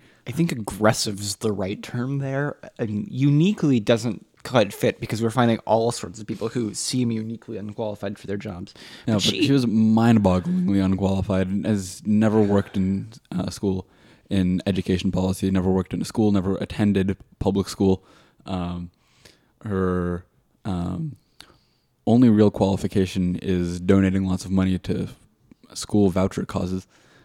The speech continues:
Speaker 2: Um, but she wasn't involved in shaping any of the policy for them. She just donated a lot of money.
Speaker 1: Yeah,
Speaker 2: Um,
Speaker 1: uh, and also donating a lot of money to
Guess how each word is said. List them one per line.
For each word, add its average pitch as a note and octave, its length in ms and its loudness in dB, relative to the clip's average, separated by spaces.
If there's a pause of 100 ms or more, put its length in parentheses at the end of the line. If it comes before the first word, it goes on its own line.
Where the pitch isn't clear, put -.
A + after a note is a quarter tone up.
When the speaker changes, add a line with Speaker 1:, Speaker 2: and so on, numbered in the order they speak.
(140)
Speaker 2:
Um, F2 460 -6 (140)
but G#2+ 100 -2
she A2 60 0
wasn't A2+ 240 4
involved G2 300 2
in F2+ 80 0
shaping F#2 260 0
any F2 100 0
of F2 60 -4
the - 60 -12
policy G2+ 340 -4
for - 100 -8
them. - 140 -6
She - 100 -10
just - 160 -6
donated F#2 300 2
a F#2 40 -2
lot - 140 -4
of - 60 -8
money. F#2 260 0 (1040)
Speaker 1:
Yeah, A#2+ 380 4
Speaker 2:
Um, F2 180 -8
Speaker 1:
uh, G2 200 -2 (1160)
and B2+ 220 2
also A2+ 320 0
donating G#2 320 2
a G2 40 0
lot G2 120 2
of G2 80 0
money F#2 180 -4
to - 280 -16